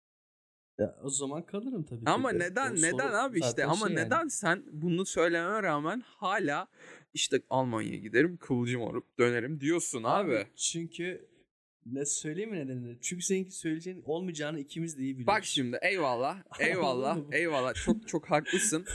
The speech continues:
Speaker 1: <laughs>
Speaker 2: Ama, e, bak bu, şu da, bu da, bak şu soruyu getiriyor. Biz her şeyin sonucu için mi yaşıyoruz yoksa gittiğimiz yol için mi yaşıyoruz? Yani bir şeyin sonucu mu önemli?
Speaker 1: Evet,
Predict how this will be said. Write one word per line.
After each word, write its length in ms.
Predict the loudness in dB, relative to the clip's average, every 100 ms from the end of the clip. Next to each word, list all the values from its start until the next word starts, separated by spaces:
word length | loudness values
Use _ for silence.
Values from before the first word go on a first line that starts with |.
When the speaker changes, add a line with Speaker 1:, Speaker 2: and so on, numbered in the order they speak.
| -10
Speaker 1:
<laughs> 180 | -8 0
Speaker 2:
Ama, 400 | 2 2 -2 -4 _ 2
e, 280 | 2 2 -10 _ _ _ _ 2
bak 200 | 2 4
bu, 240 | 2 2 0
şu 240 | 0 2
da, 140 | 2 0 -2
bu 100 | 2
da, 120 | 2 2
bak 160 | 0 0
şu 140 | -2
soruyu 300 | 0 2 2
getiriyor. 460 | -2 -6 0 4 4 0 -20 -6
Biz 160 | 0 4
her 140 | 4
şeyin 200 | 2 -4
sonucu 360 | 0 0 0 -2
için 240 | -2 0
mi 100 | 2
yaşıyoruz 420 | 0 0 0 0
yoksa 420 | -2 0 0 0 -4 _ _ _ _ _ -20 -6
gittiğimiz 460 | -6 -2 -2 0 0
yol 160 | 0
için 260 | -2 -4 -2
mi 160 | -2 -2 _ _ -2
yaşıyoruz? 600 | -2 0 -4 -2 -2 -4 _
Yani 280 | 2 2 2
bir 40 |
şeyin 220 | -4 -2 -2
sonucu 400 | 0 -2 0 0
mu 80 |
önemli? 360 | 0 2 0 -2
Speaker 1:
Evet, 420 | -6 -14 _ 2